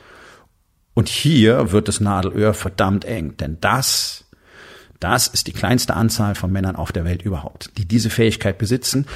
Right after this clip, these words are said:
weil sie das aus sich gemacht haben. Das ist nichts Magisches, das ist erlernbar, das ist trainierbar, das ist das, was wir in der Rising King Academy tun.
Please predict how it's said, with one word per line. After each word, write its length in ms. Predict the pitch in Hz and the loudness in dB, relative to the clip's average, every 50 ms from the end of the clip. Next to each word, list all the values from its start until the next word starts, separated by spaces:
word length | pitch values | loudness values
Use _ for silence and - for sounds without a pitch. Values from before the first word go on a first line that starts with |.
| - - - | -16 -12 -6
weil 300 | 101 92 127 143 156 143 | 0 2 4 4 4 2
sie 80 | 156 | 4
das 180 | - 147 135 - | 2 2 2 4
aus 160 | - 127 - | 0 0 0
sich 160 | - 127 - | 0 -2 0
gemacht 320 | - 135 139 143 135 - - | 2 2 2 2 0 0 -2
haben. 160 | 92 82 92 | -2 0 0
Das 140 | 113 110 135 | 0 0 0
ist 100 | 135 - | 2 2
nichts 220 | 147 143 - - | 2 2 2 2
Magisches, 440 | 143 139 131 90 - - - - - | 2 2 2 0 -4 -4 -4 -6 -4
das 160 | - 110 - | -4 -4 -2
ist 140 | - - - | -2 -4 0
erlernbar, 480 | 120 123 110 117 123 127 131 117 117 | 0 2 2 2 2 2 2 2 2
das 160 | 110 110 107 117 | 2 0 0 -2
ist 140 | 117 - | -4 -4
trainierbar, 420 | - - 123 127 131 120 92 92 95 | -2 0 2 2 2 2 2 2 0
das 160 | 104 110 110 | 0 0 -2
ist 160 | 120 107 - | -2 0 0
das, 160 | 123 117 - | 0 0 2
was 160 | 117 110 - - | 0 -2 0 0
wir 60 | 117 | 0
in 60 | 120 | 2
der 120 | 117 110 | 2 4
Rising 220 | 107 107 107 107 110 | 2 2 2 0 -2
King 200 | - - 110 101 | -2 0 0 0
Academy 460 | 107 - - 113 110 113 107 113 113 | -2 -2 -2 -2 0 2 2 0 0
tun. 220 | - - 185 147 | 0 0 0 0